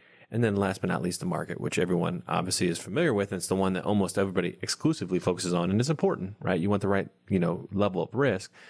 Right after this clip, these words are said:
But once you build the fence around all those things, then we have the income conversation of what do you need to actually live your life? And then you can kind of back your way into the investments from there because you only wanna take on as much risk as you need. It's like you only need to drive as fast as you need to drive to get where you wanna go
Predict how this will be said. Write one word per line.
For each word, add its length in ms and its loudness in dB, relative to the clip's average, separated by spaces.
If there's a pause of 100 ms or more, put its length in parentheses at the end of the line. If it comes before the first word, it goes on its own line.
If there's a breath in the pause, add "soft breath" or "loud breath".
(200 loud breath)
But 180 0
once 280 0
you 100 2
build 480 0
the 140 2
fence 380 0
around 200 4
all 80 4
those 160 0
things, 220 -2
then 140 2
we 100 4
have 180 0
the 140 2
income 320 0
conversation 600 -6
of 120 -6
what 140 2
do 60 4
you 60 4
need 160 2
to 60 0
actually 280 -2
live 220 2
your 120 -2
life? 460 -8 (680 soft breath)
And 80 0
then 80 4
you 100 4
can 140 -4
kind 200 2
of 180 -4
back 260 0
your 80 0
way 200 2
into 160 2
the 100 2
investments 480 0
from 200 -6
there 180 2
because 280 -2
you 80 2
only 140 4
wanna 160 2
take 260 -2
on 220 0 (340 loud breath)
as 120 -2
much 260 2
risk 500 0
as 160 2
you 60 2
need. 360 0
It's 180 -4
like 160 -2
you 60 0
only 100 4
need 60 4
to 60 2
drive 280 0
as 100 -6
fast 400 -2
as 140 0
you 80 4
need 180 4
to 80 -2
drive 400 0
to 80 -6
get 140 -2
where 100 2
you 80 0
wanna 160 -2
go 400 0